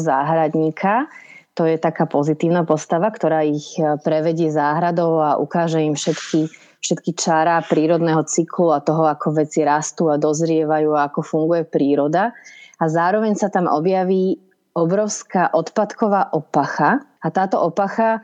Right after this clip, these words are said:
sa tiež chce hrať s dievčatami v záhrade, ale je príliš nemotorná a hlučná a narobí viac škody ako osohu. Odpadková opacha pozostáva z vecí, ktoré ľudia už nepoužívajú a Mimi a Líza sa rozhodnú im nájsť nový život týmto veciam.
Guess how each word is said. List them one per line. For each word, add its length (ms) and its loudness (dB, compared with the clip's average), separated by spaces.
sa 80 2
tiež 380 0
chce 500 -2
hrať 320 0
s 80 -8
dievčatami 560 0
v 80 -2
záhrade, 560 0
ale 320 2
je 80 0
príliš 480 -2
nemotorná 880 0
a 80 0
hlučná 640 0
a 20 0
narobí 400 0
viac 300 -2
škody 420 -2
ako 240 -2
osohu. 640 -4
Odpadková 640 0
opacha 480 0
pozostáva 560 0
z 160 0
vecí, 160 -2
ktoré 240 0
ľudia 320 2
už 80 0
nepoužívajú 800 0
a 80 0
Mimi 240 2
a 80 0
Líza 320 0
sa 160 -2
rozhodnú 400 0
im 160 -2
nájsť 560 -2
nový 320 2
život 400 0
týmto 340 -4
veciam. 640 -2